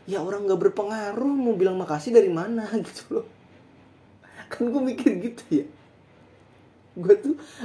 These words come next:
gue tuh pengen masalah gue selesai. Gue tuh pengen tugas gue selesai.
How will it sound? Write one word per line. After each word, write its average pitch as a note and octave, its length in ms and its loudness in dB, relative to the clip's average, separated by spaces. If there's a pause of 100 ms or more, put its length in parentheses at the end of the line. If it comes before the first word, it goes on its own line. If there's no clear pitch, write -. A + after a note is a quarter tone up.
(100)
gue D#3+ 160 4
tuh A#3 160 -6
pengen D3 240 -2
masalah B2+ 320 -6
gue B2+ 160 -4
selesai. A#2+ 500 -8 (320)
Gue C3+ 140 -2
tuh C3+ 160 -6
pengen C#3 320 -4
tugas C3 320 -4
gue B2 160 -2
selesai. B2 480 -6